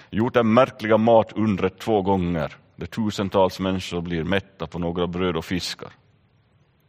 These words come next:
Han hade all makt att göra, att inte gå igenom det som han gick igenom. Och vad gick han då igenom? Det står att de piskade honom. Den romerska kutymen på piskning, den var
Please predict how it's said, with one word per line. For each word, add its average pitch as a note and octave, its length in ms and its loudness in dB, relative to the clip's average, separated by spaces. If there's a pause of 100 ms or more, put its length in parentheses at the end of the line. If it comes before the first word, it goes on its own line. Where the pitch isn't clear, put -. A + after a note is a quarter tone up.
(480)
Han G2+ 100 -6
hade B2+ 160 2
all C#3+ 260 4
makt - 540 2 (520)
att - 160 -10
göra, G2 480 2 (200)
att F#2+ 240 -4
inte C#3 400 -2
gå F2 200 2
igenom E2+ 440 0
det E2 160 -4 (180)
som F#2+ 220 -4
han F2 180 0 (160)
gick F#2+ 360 -6
igenom. F2 460 -2 (920)
Och F2+ 140 -6
vad A2+ 140 2
gick C#3+ 220 -2
han G#2 160 0
då F2 140 -2
igenom? E2 320 -4 (1120)
Det G2 80 -10
står B2 140 -2
att A#2+ 60 0
de A#2+ 120 0
piskade A2 500 -2
honom. D2+ 240 -6 (2250)
Den F#2+ 180 0
romerska A#2 520 0
kutymen A2 540 -2
på G#2 120 -4
piskning, F#2 580 -2
den G2 220 0
var F#2+ 340 2